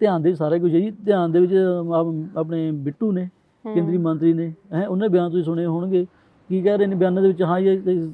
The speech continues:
Speaker 1: ਗੱਲਬਾਤ ਕਰਨ ਨੂੰ ਤਿਆਰ ਹੈ। ਗੱਲਬਾਤ ਕਿੱਦਾਂ ਹੋਊਗੀ?
Speaker 2: ਹੂੰ।
Speaker 1: ਬਿਆਨਾਂ ਨਾਲ ਨਹੀਂ ਗੱਲਬਾਤ ਹੁੰਦੀ।
Speaker 2: ਹੂੰ।
Speaker 1: ਸਰਕਾਰੀ ਕੰਮ ਕੋਈ ਵੀ ਹੁੰਦਾ officially, ਉੱਥੇ ਚਿੱਠੀ ਪੱਤਰ ਦਾ ਕੰਮ ਹੁੰਦਾ ਹੈ। ਕਿਉਂਕਿ ਚਾਹੇ ਬਿੱਟੂ ਸਾਹਿਬ ਆਪ ਮੰਤਰੀ ਨੇ ਇਹ, ਜੇ ਇਹ ਨਾਲ ਦੇ ਕਮਰੇ ਬੈਠੇ, ਚਾਹੇ ਦੂਜੇ ਕਮਰੇ ਨਿਤਿਨ ਗਡਕਰੀ ਜੀ ਬੈਠੇ ਨੇ, ਤਾਂ ਇਹ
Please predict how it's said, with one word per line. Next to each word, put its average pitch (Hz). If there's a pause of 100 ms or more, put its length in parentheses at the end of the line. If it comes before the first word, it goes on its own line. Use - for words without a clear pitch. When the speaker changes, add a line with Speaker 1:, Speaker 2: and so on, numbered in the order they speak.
Speaker 1:
ਗੱਲਬਾਤ 170
ਕਰਨ 170
ਨੂੰ 170
ਤਿਆਰ 165
ਹੈ। 170
ਗੱਲਬਾਤ 180
ਕਿੱਦਾਂ 208
ਹੋਊਗੀ? 214 (140)
Speaker 2:
ਹੂੰ। 220
Speaker 1:
ਬਿਆਨਾਂ 175
ਨਾਲ 208
ਨਹੀਂ 240
ਗੱਲਬਾਤ 240
ਹੁੰਦੀ। 147
Speaker 2:
ਹੂੰ। 202 (180)
Speaker 1:
ਸਰਕਾਰੀ 196
ਕੰਮ 190
ਕੋਈ 208
ਵੀ 233
ਹੁੰਦਾ 170
officially, 175
ਉੱਥੇ 196
ਚਿੱਠੀ 226
ਪੱਤਰ 220
ਦਾ 214
ਕੰਮ 185
ਹੁੰਦਾ 131
ਹੈ। 110 (1000)
ਕਿਉਂਕਿ 175
ਚਾਹੇ 180 (380)
ਬਿੱਟੂ 196
ਸਾਹਿਬ 202
ਆਪ 180
ਮੰਤਰੀ 175
ਨੇ 170
ਇਹ, 208
ਜੇ 196
ਇਹ 214
ਨਾਲ 175
ਦੇ 196
ਕਮਰੇ 185
ਬੈਠੇ, 175
ਚਾਹੇ 202
ਦੂਜੇ 165
ਕਮਰੇ 190
ਨਿਤਿਨ 180
ਗਡਕਰੀ 170
ਜੀ 185
ਬੈਠੇ 170
ਨੇ, 208
ਤਾਂ 214
ਇਹ 208